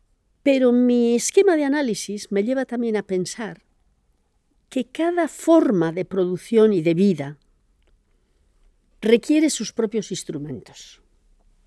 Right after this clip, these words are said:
Yo no creo que los partidos y los sindicatos son criticables porque son inmorales o sinvergüenzas o lo hacen mal. No, no, no, no. Ahí no me meto. Yo creo que es que no responden a la realidad de hoy en día.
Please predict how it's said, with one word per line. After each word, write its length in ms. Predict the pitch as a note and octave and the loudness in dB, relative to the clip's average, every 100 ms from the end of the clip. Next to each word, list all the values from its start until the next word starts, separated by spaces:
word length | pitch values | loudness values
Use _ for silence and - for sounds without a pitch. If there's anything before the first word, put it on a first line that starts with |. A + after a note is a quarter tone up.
| _ _ - | _ _ -2
Yo 180 | C4+ G#4 | 6 6
no 180 | A4+ | 6
creo 300 | - D4 A#3+ | 2 4 6
que 140 | - F#3+ | 4 0
los 160 | F3+ | -2
partidos 480 | - E3+ G#3+ G3 - | -6 -10 -4 -4 -4
y 40 | F3+ | -8
los 180 | E3+ | -8
sindicatos 540 | - D#3+ E3+ F3 F3 E3+ | -6 -6 -4 -4 -4 -4
son 200 | F#3+ F#3 | -2 -2
criticables 720 | F3 D#3+ D3 F3+ F3+ D#3+ D3+ | -2 -6 -6 -6 -4 -4 -6
porque 280 | - D#3+ E3 | -6 -6 -6
son 360 | - F3+ E3+ E3 - - - | -2 0 0 -4 -18 -16 0
inmorales 960 | G#3 F3 D#3+ C#3+ D#3 F#3+ E3+ E3 D3 - | 2 2 2 2 2 4 4 2 0 -6
o 40 | |
sinvergüenzas 1040 | D#3+ - E3 D#3 C3+ F#3+ F#3 E3+ F3 E3+ - | -6 -4 -4 -2 4 6 6 2 -2 -2 -2
o 40 | |
lo 120 | D#3+ D#3+ | 0 0
hacen 240 | D#3 D#3 | -2 -2
mal. 280 | C#3+ B2+ C3 _ _ _ - | -2 -8 -18 _ _ _ -10
No, 100 | C4+ | -8
no, 140 | A3+ | -6
no, 160 | G#3 - | -8 -8
no. 220 | D#3+ C3+ _ _ _ _ _ _ _ | -12 -14 _ _ _ _ _ _ _
Ahí 160 | - A3+ | 2 4
no 100 | A#3+ | 6
me 120 | G3+ | 4
meto. 340 | D3 C#3 - - _ _ _ _ _ _ - | 2 -4 -14 -20 _ _ _ _ _ _ -6
Yo 220 | A3 F4 | 4 4
creo 220 | F4 F4+ | 6 2
que 100 | F4 | 4
es 140 | F4 - | 0 0
que 120 | B3+ | 2
no 160 | B3 E4+ | 2 2
responden 680 | D4 - - C#4 C4 B3+ | -2 -8 -4 -2 0 0
a 40 | G#3+ | 0
la 120 | F#3 | 0
realidad 500 | F3+ E3 F3 F3+ F#3 | -2 -2 -2 -2 -2
de 80 | F3+ | -2
hoy 160 | D#3 | -4
en 140 | D#3 C3+ | -6 -8
día. 240 | A2+ A#2+ | -12 -20